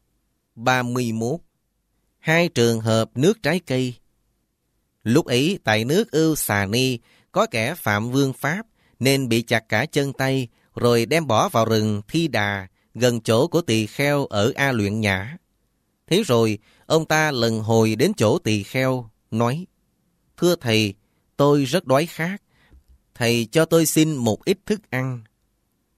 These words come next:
"Không có thức ăn." "Thưa thầy, xin thầy hãy thương tôi, tôi bị cả hai nỗi thống khổ. Một là nỗi khổ bị chặt cả tay chân,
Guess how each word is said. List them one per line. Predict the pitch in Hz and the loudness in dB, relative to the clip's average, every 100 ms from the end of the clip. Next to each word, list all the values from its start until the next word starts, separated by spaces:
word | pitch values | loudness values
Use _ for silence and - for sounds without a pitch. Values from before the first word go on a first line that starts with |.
| _ | _
"Không | - 143 131 | -2 0 0
có | 113 117 135 | 0 0 0
thức | - 208 - | -4 -6 -4
ăn." | 123 123 107 _ _ _ _ _ _ _ _ | -4 -4 -8 _ _ _ _ _ _ _ _
"Thưa | 180 185 | 0 0
thầy, | 127 113 110 - _ _ _ | 2 0 0 -4 _ _ _
xin | - 185 165 | -2 0 2
thầy | 120 113 | 0 0
hãy | 110 120 | 0 -2
thương | - 151 147 | 0 0 0
tôi, | - 135 139 127 _ _ _ - | 0 0 0 -4 _ _ _ 0
tôi | 139 135 127 | 2 2 2
bị | 110 113 | 2 2
cả | 117 143 | 2 0
hai | 156 160 151 | 0 0 2
nỗi | 113 107 | 2 2
thống | 147 165 226 | 2 -2 0
khổ. | - 101 117 208 _ _ _ _ _ _ - | 0 0 0 -8 _ _ _ _ _ _ -8
Một | 113 120 110 110 | 0 2 2 0
là | 113 107 104 101 | 0 0 -2 -6
nỗi | 110 110 165 | 0 2 2
khổ | - 110 131 139 | 2 2 4 2
bị | 110 | -2
chặt | - 107 - | 0 -4 -2
cả | 104 117 | -2 -2
tay | 143 143 123 | -2 -4 -2
chân, | 139 135 131 | -2 -2 -4